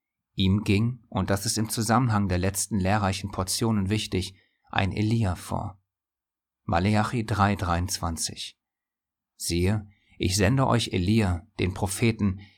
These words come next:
ehe der Tag des Höchsten kommt, der große und furchtbare.“ Viele kennen diese Prophezeiung über Elia, aber nur wenige haben den Vers vorher auf dem Schirm.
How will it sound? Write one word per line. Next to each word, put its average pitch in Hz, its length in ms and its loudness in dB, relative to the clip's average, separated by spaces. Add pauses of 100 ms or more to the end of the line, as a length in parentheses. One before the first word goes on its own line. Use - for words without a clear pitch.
(220)
ehe 113 260 4
der 120 160 0
Tag 107 340 2
des - 240 -2
Höchsten 113 380 -2
kommt, 82 440 -2 (320)
der 85 60 -4
große 92 640 -2
und 92 160 -2
furchtbare.“ - 760 -6 (1600)
Viele 123 340 -2
kennen 123 300 0
diese 95 220 0
Prophezeiung 87 680 -2
über 85 220 -2
Elia, 92 420 0 (400)
aber 92 180 4
nur 107 240 4
wenige 120 420 4
haben 107 220 4
den 101 160 2
Vers 107 320 0
vorher 107 420 2
auf 82 140 -4
dem 87 160 -4
Schirm. 80 440 -2